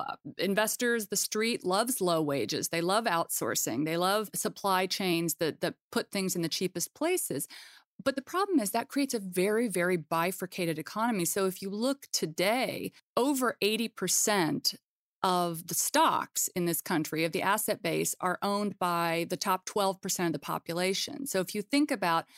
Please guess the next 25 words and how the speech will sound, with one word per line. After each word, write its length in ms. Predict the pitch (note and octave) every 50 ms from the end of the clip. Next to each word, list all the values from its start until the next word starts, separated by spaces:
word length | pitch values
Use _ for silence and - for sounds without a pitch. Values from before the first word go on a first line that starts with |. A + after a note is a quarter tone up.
| - - - -
how 640 | - - - B3+ A#3+ A#3 A#3 A3+ A3+ A3+ A3 G#3+ - _ -
asset 440 | F#3+ F#3+ G#3 - - A3 - - -
price 260 | G3 F#3 F3 F3 -
inflation 480 | F#3+ E3 - - F3+ F3 F3 - F#3
actually 480 | F3 E3+ E3+ - - - F3 E3 E3 D#3+ _ _ _ _ _ -
benefits 680 | F3+ G#3 G3+ G#3 G#3 G3 - G3 F#3+ - - - -
the 100 | - E3
economy, 440 | E3+ - - C#4 D#4 F4 E4 A#3+ F#3+
it 80 | F3 -
benefits 400 | - C4+ D4+ E4 - C4+ - -
just 260 | - - C#4 C4+ -
that 220 | - A3 - - -
top 340 | - - G#3 F#3+ - _
tier. 220 | - - C#4+ C4+ G#3
It's 220 | - G#3 - -
not 240 | D4 E4 F#4 E4 - _ -
creating 480 | - - - A#3 A#3 A#3+ A#3 A3+ G#3
any 160 | F#3+ F3 E3+
changes 500 | - - - G#3+ G#3+ G#3+ G#3+ G3+ F#3 D#3
in 100 | D#3+ D#3+
Main 220 | D#3+ D#3+ E3 E3 F3
Street. 420 | - - - F2+ F2 C#2 - - - _ - - - - - -
And 280 | A#3+ B3 B3 B3 A#3+ -
what's 320 | - A#3 C#4 C#4 C#4 - - -
really 320 | F4+ G4 G#4+ G#4+ F#4 -